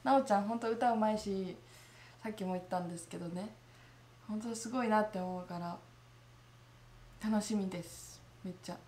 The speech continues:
で、十六曲目はチキンライン。これはまきちゃんのセンターでした。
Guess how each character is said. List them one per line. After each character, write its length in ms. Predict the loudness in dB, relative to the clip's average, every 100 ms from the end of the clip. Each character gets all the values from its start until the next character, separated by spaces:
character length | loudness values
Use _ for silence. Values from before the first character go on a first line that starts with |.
| -20 -20 -20 -20 -20 -20 -20 -20 -20 -12 6
で、 360 | 8 8 4 -6
十 220 | 4 8
六 280 | 8 8 4
曲 240 | -2 0
目 320 | 4 4 2 -4 -2
は 240 | 4 4 4
チ 100 | -6
キ 120 | 0
ン 100 | 4
ラ 120 | 8 6
イ 60 |
ン。 80 | 6 -2 -16 -18 -10 0
こ 60 |
れ 80 | 6
は 240 | 10 10
ま 140 | 8 4
き 100 | 4
ち 80 | 2
ゃ 80 |
ん 80 | 4
の 140 | 2 -4
セ 160 | -2 -2
ン 100 | 4
タ 280 | 6 6 4 -8
ー 40 | -6
で 80 | -4
し 80 |
た。 180 | 0 -2